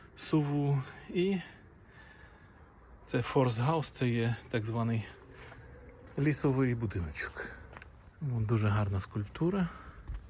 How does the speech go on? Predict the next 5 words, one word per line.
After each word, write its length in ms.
Е, 220
з 80
відбитим 540
носом. 440
І 260